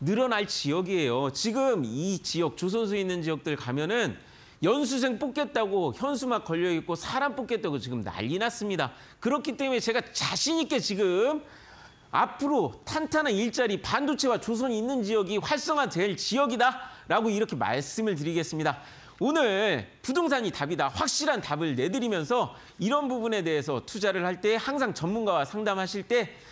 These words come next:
그 답을 해드리겠다고 말씀드리면서 오늘 강의 마치겠습니다.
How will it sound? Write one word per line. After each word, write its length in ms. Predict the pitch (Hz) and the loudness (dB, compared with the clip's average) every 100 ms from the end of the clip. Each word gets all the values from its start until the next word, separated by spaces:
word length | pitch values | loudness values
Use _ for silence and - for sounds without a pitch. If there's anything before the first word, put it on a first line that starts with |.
| - - - - | -20 -20 -14 0
그 240 | 247 247 | 0 0
답을 760 | - 170 165 156 143 160 117 - - - - - | -4 -4 0 2 2 2 0 -4 -20 -20 -20 -2
해드리겠다고 720 | 254 262 170 180 165 160 139 | 0 0 0 0 0 0 0
말씀드리면서 1120 | 110 131 139 170 139 151 147 135 180 262 - - | 0 0 0 -2 0 2 0 2 4 4 0 -6
오늘 300 | 120 123 135 | -2 0 -2
강의 360 | - 117 120 165 | -2 -2 0 0
마치겠습니다. 800 | 107 - 120 - 107 101 101 | -2 -2 -6 -4 -4 -4 -4